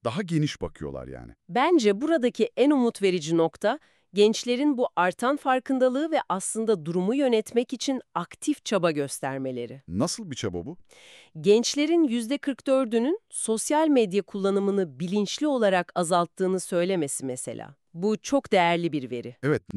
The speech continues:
Speaker 1: bunların bu dijital dünyada sadece pasif kurbanları olmadıklarını, kendi ilişkilerini yönetmeye, bir denge kurmaya çalıştıklarını gösteriyor. Yani sadece bir sorun tespiti yok, aktif bir çözüm arayışı da var işin içinde.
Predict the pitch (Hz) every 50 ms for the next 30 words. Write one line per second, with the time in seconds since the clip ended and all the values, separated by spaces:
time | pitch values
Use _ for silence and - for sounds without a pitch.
0 | 110 - _ 135 139 147 156 160 165 156 147 151 117 101 101 104 120 120 - 147
1 | 180 208 185 170 151 135 120 110 98 98 110 170 196 - - 143 147 170 165 175
2 | 147 147 120 - - 117 113 - 202 - - - 139 123 117 120 117 113 110 107
3 | 104 101 95 110 143 175 185 170 123 104 92 - - 82 80 78 82 120 180 208
4 | - _ _ _ _ - - 110 107 110 117 160 208 220 190 180 - - - 139
5 | 127 120 113 113 107 98 90 87 82 78 - - 80 78 82 107 147 165 170 127
6 | 104 117 117 117 131 185 202 - - 151 139 143 143 160 - - 139 127 127 117
7 | - - 117 - - 123 120 131 160 208 175 143 104 92 - - - 80 69 65
8 | 69 62 58 - _ _ _ _ _ - - _ _ - 78 80 78 69 67 -
9 | - - 104 123 151 151 123 95 80 92 85 87 110 101 - - - 95 95 120
10 | 165 175 - - 117 101 - - - - - - 78 73 92 147 214 - - _
11 | _ _ _ _ - 95 101 - _ _ - 208 220 - _ 175 190 196 - -
12 | - 120 110 104 135 208 185 143 110 101 95 87 - - 104 90 80 71 69 69
13 | 65 - - - 60 58 57 - - - 60 55 -